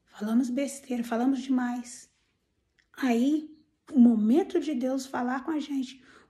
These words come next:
o momento de ver uma resposta espiritual é aquela que na hora que a gente senta, geralmente na hora que a gente chora.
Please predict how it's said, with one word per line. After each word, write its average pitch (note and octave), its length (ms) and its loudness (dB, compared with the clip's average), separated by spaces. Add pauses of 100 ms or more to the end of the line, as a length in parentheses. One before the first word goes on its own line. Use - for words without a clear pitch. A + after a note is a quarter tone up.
o - 100 -6
momento C#4 300 2
de D#4 100 -2
ver D4+ 140 -2
uma D4 80 0
resposta - 680 -6
espiritual B3 500 -8
é C#4 100 -4
aquela C#4+ 320 -8
que D4 100 -2
na C#4 100 0
hora C#4 140 -6
que - 80 -12
a C4 60 -4
gente C#4+ 300 -6
senta, C4 520 -6 (440)
geralmente B3 600 0
na B3+ 100 -2
hora A#3+ 140 -2
que B3 100 -6
a B3 60 -2
gente B3 380 -4
chora. B3 320 -6